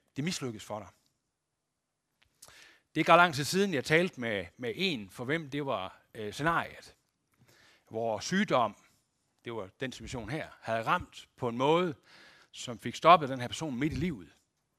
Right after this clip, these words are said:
synes den her person selv. Øhm, og det gjorde, at den her person blev skuffet. Og hvis du kender til det på et eller andet niveau, det der med skuffede forventninger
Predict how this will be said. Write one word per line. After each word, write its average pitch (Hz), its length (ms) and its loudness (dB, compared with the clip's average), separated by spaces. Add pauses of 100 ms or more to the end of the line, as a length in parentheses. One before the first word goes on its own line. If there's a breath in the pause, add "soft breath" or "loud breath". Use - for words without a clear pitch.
(640)
synes - 340 -12
den 107 120 -16
her 101 80 -10
person 104 280 -16
selv. 101 180 -12 (3000)
Øhm, 120 680 -2 (2250 soft breath)
og 131 80 -6
det 147 80 0
gjorde, 208 400 10
at 127 140 0
den 180 100 2
her 165 80 -2
person 170 260 -4
blev 127 180 0
skuffet. - 500 -4 (1500 soft breath)
Og - 80 -18
hvis 113 100 -14
du 190 100 -4
kender 170 260 4
til 185 200 4
det 180 80 2
på 151 80 0
et 165 80 2
eller 160 120 4
andet 170 140 -2
niveau, 151 420 4
det 147 80 -12
der 143 160 0
med 110 100 -6
skuffede 143 400 -4
forventninger 104 680 -6